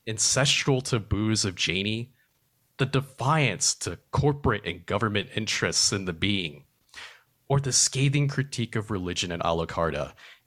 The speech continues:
everything we cover in one way or another seeks to challenge some standard of societal norms. We're not all about just covering offensive sleaze,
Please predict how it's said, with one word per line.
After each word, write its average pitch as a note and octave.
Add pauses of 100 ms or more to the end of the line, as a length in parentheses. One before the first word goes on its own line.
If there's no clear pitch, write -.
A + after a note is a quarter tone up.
(280)
everything F#3+
we C#3
cover G2+ (100)
in F#2
one A2+
way G2+
or F#2+
another D#2+ (400)
seeks -
to E3+
challenge C3+
some G#2+
standard C3 (100)
of A2
societal F#2+
norms. D2 (1300)
We're D3+
not D4
all D3
about A2
just -
covering A2+
offensive G#2+
sleaze, F#2